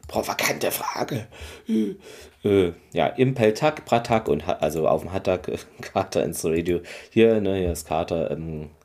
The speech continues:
alle, ähm, ich rufe hier alle Überlebenden des Erdschiffs Korolev, äh, bitte kommen." Und im Korridor, äh, Daniel steht da halt immer noch Wache und dann, äh, hört man praktisch, das hat er wohl die Funke irgendwie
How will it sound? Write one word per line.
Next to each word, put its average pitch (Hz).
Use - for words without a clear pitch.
alle, 87
ähm, 76
ich -
rufe 92
hier 85
alle 92
Überlebenden 98
des 90
Erdschiffs 80
Korolev, 101
äh, 76
bitte 80
kommen." 82
Und 73
im 78
Korridor, 80
äh, 73
Daniel 78
steht -
da 71
halt 80
immer 120
noch 120
Wache 92
und 73
dann, 82
äh, 78
hört 87
man 85
praktisch, -
das 76
hat 80
er 80
wohl 80
die 80
Funke 127
irgendwie 95